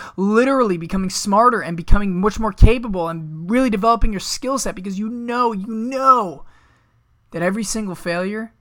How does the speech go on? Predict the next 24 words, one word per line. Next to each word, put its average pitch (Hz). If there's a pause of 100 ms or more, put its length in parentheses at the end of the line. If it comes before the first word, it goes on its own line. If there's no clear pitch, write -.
is 165
one 170
step 160
closer 151
to 143
the 147
success. - (1800)
So, 147
uh, 151 (120)
even 185
if 202
you've 190
gotten 170
no 156 (160)
ninety-nine 160
times, - (1040)
or 165
a -
hundred 175
times, -
or 143
a -
thousand 185
times, -